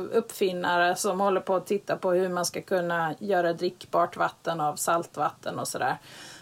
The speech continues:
Men, ehm, jag vet bara att när Slottsträdgården i Malmö skulle, när de började bygga den och började odla där,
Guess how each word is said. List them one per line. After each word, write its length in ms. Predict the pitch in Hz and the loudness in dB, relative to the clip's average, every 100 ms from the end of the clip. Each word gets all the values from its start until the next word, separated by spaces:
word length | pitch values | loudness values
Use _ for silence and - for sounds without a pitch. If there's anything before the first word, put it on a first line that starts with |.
| - | -4
Men, 520 | 202 196 196 196 196 | 0 2 4 2 2
ehm, 540 | 196 196 196 196 196 - | 4 4 4 2 -2 -4
jag 140 | 233 240 | 0 4
vet 280 | 247 233 - | 4 4 4
bara 240 | 254 233 | 6 6
att 140 | 220 | 4
när 340 | 220 208 202 196 | 2 2 4 2
Slottsträdgården 1120 | - 240 262 - - 190 185 185 180 180 190 | 2 2 0 -2 -2 0 2 2 2 0 -2
i 60 | 196 | 0
Malmö 640 | 226 285 277 196 185 185 185 - - | 4 4 4 2 4 2 0 -8 -16
skulle, 640 | - - 190 175 170 170 185 - _ - | -12 -2 2 4 4 2 -4 -18 _ -8
när 220 | - 208 | 2 4
de 140 | 214 | 6
började 420 | 226 254 214 185 | 6 6 4 2
bygga 480 | 175 220 254 208 196 | 2 0 -2 0 2
den 260 | 254 170 165 | 2 0 0
och 60 | |
började 220 | 170 190 175 | 2 2 4
odla 380 | 226 226 170 202 | 2 2 2 4
där, 180 | 185 | 2